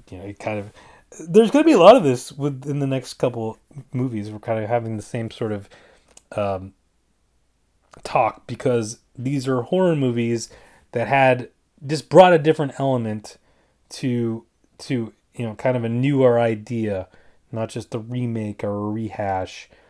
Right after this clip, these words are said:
Um, but The Black Phone, I mean, sure, it's got some similar elements to other movies, you know, Silence of the Lambs, I suppose, a little bit. Um, even the Fresh movie I mentioned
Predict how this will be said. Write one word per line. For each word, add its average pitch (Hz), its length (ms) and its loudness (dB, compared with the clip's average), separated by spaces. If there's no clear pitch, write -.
Um, 98 420 -8
but 104 240 -6
The 120 80 -16
Black 120 300 0
Phone, 117 320 -6
I 135 120 -8
mean, 170 260 -4
sure, 247 460 4
it's 180 180 -8
got 175 260 0
some 165 320 -8
similar 165 360 -4
elements 135 520 -4
to 120 300 -6
other 123 320 2
movies, 120 600 -4
you 107 100 -12
know, 98 120 -10
Silence 113 580 -6
of 104 80 -8
the 104 60 -8
Lambs, 107 680 -6
I 98 140 -8
suppose, 104 800 -8
a - 40 -8
little 101 220 -6
bit. 101 320 -10
Um, 95 360 -10
even 214 300 2
the 190 80 2
Fresh 202 400 0
movie 110 320 0
I 107 60 -2
mentioned 110 560 -8